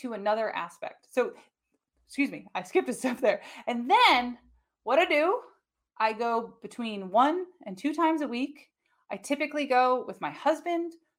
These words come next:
though occasionally I go with other people. They might not be rucking, they might just be walking, but it's a way that I can still get a, a more intense effort, even though they're at a leisurely pace. And this actually brings us up to another aspect of rucking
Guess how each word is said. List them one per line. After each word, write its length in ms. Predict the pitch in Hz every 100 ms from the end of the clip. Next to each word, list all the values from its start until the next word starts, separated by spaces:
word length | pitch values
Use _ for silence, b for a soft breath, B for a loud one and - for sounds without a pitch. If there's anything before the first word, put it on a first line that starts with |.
| -
though 140 | 220
occasionally 720 | 208 - 370 403 277 262 254 220
I 120 | 202
go 200 | 196 233
with 120 | 214
other 180 | 220 220
people. 580 | 208 269 285 240 226 196
They 100 | 202
might 180 | 240 220
not 180 | - 190
be 100 | 180
rucking, 440 | 226 269 254 202
they 100 | 190
might 200 | 208 190
just 160 | 175 -
be 100 | 165 160
walking, 500 | 240 - 285 185 240 _ b b _
but 80 | 247
it's 120 | 254
a 60 | 247
way 200 | 247 269
that 160 | 233
I 120 | 220
can 120 | 233 240
still 220 | - 226
get 280 | 202 196 -
a, 320 | 185 175 170 - -
a 60 |
more 380 | 190 196 208 196
intense 480 | - 180 - 185 165 -
effort, 400 | 302 302 277 - - _ _
even 280 | 233 214 196
though 400 | 190 190 185 185 _
they're 200 | - 180
at 100 | 175
a 60 | 175
leisurely 460 | 170 160 180 170 160
pace. 340 | 165 165 - - b b b b
And 180 | 220 214
this 220 | 311 330
actually 320 | 269 262 269
brings 260 | 214 202 196
us 180 | 196 190
up 160 | 180
to 220 | - 180 170
another 340 | 190 247 262
aspect 580 | - 202 202 - 170 -
of 120 | 160 -
rucking 520 | 214 190 - 165